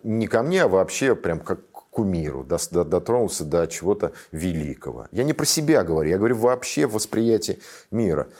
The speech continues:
А, я тут тоже. У меня был актёр, которого я очень любил, уважал. Ну, правда, не за его высказывание за Крым, но неважно. Был у меня такой актёр, и я его совершенно случайно встретил на Арбате в Смоленском.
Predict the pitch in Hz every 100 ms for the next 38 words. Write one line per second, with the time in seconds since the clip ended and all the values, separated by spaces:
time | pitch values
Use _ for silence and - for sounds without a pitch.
0 | _ 78 82 85 120 127 - 98 87 90
1 | 90 90 92 - 147 143 92 90 87 90
2 | 90 - 85 85 98 123 82 82 76 101
3 | 113 113 - _ _ - 95 87 78 90
4 | 87 92 87 82 - 85 78 82 80 92
5 | - 143 170 78 - _ 85 92 117 107
6 | 80 65 67 80 92 76 73 69 - 65
7 | 65 67 - 139 165 160 - _ 82 87
8 | 95 85 - - 87 82 85 - 127 107
9 | - 85 85 80 80 82 82 82 - -
10 | 78 85 127 - 82